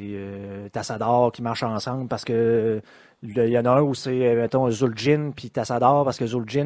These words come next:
lui, quand il perd de la vie, il fait plus fort, mais si l'autre, il donne un shield,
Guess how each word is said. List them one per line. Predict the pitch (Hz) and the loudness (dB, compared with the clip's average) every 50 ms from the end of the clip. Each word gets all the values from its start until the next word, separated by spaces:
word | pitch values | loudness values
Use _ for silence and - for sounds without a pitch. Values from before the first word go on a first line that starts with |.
| 139 | -2
lui, | 131 131 127 | -4 -6 -4
quand | - 131 120 - | -4 -6 -6 -6
il | - - | -4 0
perd | 123 131 131 131 | 2 4 4 4
de | |
la | 123 120 110 | 4 2 2
vie, | 113 135 147 | 0 -2 -6
il | 131 | -2
fait | - 135 - | 0 -2 -2
plus | - 117 | -2 0
fort, | - 135 139 170 185 180 170 | 2 4 4 4 4 2 0
mais | 139 127 131 127 131 131 127 123 | -2 -2 -2 0 0 0 0 -2
si | - - - 135 | -4 -4 0 2
l'autre, | 139 139 - | 2 2 2
il | 131 | 2
donne | 131 127 135 | 2 2 2
un | 131 120 | 0 -2
shield, | 107 - - 143 151 160 160 151 | -2 -2 -2 0 0 0 0 -2